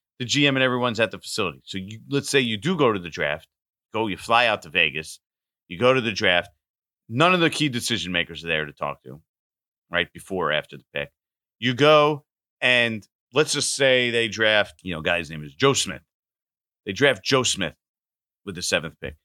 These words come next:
Joe Smith happens to not be at the draft. Now you just flew to Vegas. The guy they drafted isn't there. You can't even talk to him. Like, "What are you doing there?" You just wasted a trip all the way to Vegas. So, no, it does not make sense for me to go to the draft.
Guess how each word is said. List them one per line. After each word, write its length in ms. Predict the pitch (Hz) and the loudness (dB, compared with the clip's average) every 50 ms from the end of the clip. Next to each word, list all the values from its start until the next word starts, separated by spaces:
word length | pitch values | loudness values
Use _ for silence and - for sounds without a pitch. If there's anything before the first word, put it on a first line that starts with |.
| _ _ _ _ - | _ _ _ _ 2
Joe 160 | 127 170 190 | 4 4 6
Smith 240 | 180 - 190 190 151 | 6 4 2 2 2
happens 240 | 156 135 139 113 98 | 2 0 0 -2 -4
to 80 | 120 | -4
not 340 | 110 104 120 135 143 123 110 | 0 2 2 2 2 2 0
be 160 | 120 117 113 | 0 2 2
at 120 | 104 101 - | 2 2 0
the 80 | 98 | -4
draft. 420 | 80 92 110 117 98 - - _ _ _ _ _ _ _ _ _ _ _ _ | -4 -2 0 0 0 -2 -6 _ _ _ _ _ _ _ _ _ _ _ _
Now 140 | - 127 156 | 2 2 4
you 120 | 202 214 180 | 4 2 2
just 160 | 151 135 - | 0 -2 0
flew 160 | - 165 156 | 0 0 0
to 80 | 143 117 | 2 2
Vegas. 500 | 120 131 131 107 82 76 - - - - _ _ _ _ _ | 2 2 2 0 -2 -6 -8 -10 -12 -14 _ _ _ _ _
The 60 | - | -2
guy 140 | 110 143 175 | 0 2 2
they 100 | 196 180 | 2 2
drafted 480 | 139 127 151 156 151 143 - 120 104 - - | 2 2 2 2 2 2 0 -6 -8 -4 -2
isn't 280 | 139 123 123 127 113 | -2 -2 -2 -4 -2
there. 360 | 85 98 104 101 85 73 - _ _ _ _ _ | 0 0 2 2 0 -2 -4 _ _ _ _ _
You 120 | 117 123 | -4 -2
can't 220 | - - 170 185 185 | 0 2 2 2 2
even 160 | 165 151 131 | 2 0 0
talk 260 | - 147 160 151 147 | 4 4 4 4 2
to 60 | - | -4
him. 60 | 104 | -8
Like, 140 | 95 98 90 | -8 -4 -2
"What 100 | 117 147 | 0 2
are 40 | 143 | 2
you 80 | 135 120 | 4 4
doing 220 | 139 151 139 101 | 4 4 2 0
there?" 140 | 73 65 - _ _ _ _ _ _ _ _ | -2 -6 -14 _ _ _ _ _ _ _ _
You 100 | - 117 | -6 -4
just 100 | 113 95 | -4 0
wasted 280 | 101 110 98 - 98 90 | 0 0 -2 -2 -4 -6
a 40 | 82 | -6
trip 240 | - - 101 - - _ - | -2 -2 -2 -2 -4 _ -4
all 120 | 87 90 | -4 -2
the 60 | 85 | -2
way 100 | 82 78 | -2 -4
to 60 | 78 73 | -6 -4
Vegas. 300 | 78 85 80 73 - _ | -4 -4 -4 -4 -8 _
So, 380 | _ - - - 120 95 80 73 - _ _ _ _ _ _ _ _ | _ -10 -2 0 2 2 2 0 -4 _ _ _ _ _ _ _ _
no, 300 | 110 120 113 90 71 - - | 0 2 2 2 0 -4 -10
it 80 | 87 - | -14 -14
does 140 | 87 78 | -10 -6
not 160 | 85 90 76 65 | -4 -4 -4 -4
make 160 | 85 82 - | -8 -10 -8
sense 360 | - - - 110 101 92 - | -8 -4 -4 -2 -4 -4 -6
for 200 | - - - 92 | -12 -14 -12 -10
me 100 | 90 87 | -8 -8
to 80 | 82 80 | -8 -6
go 160 | 80 87 82 | -4 -4 -4
to 60 | 78 | -4
the 80 | 73 80 | -8 -8
draft. 400 | 76 - 139 147 147 139 - | -2 0 2 2 2 0 -2